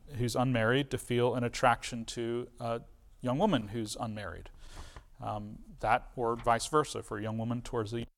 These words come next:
man. Um, because that desire, um, can be expressed,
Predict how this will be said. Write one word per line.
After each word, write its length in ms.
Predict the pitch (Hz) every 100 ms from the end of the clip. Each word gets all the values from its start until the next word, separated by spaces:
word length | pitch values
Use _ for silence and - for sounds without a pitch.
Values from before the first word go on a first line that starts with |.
| 147
man. 280 | 156 92 - - - - - - -
Um, 180 | 120 113
because 380 | 127 151 113
that 400 | 120 147 160 -
desire, 840 | 131 120 127 135 175 110 110 123 - -
um, 300 | 123 113 110 -
can 360 | 123 117 113 - - - - - - -
be 180 | 127 131
expressed, 1120 | 120 - - - 156 165 131 - - - -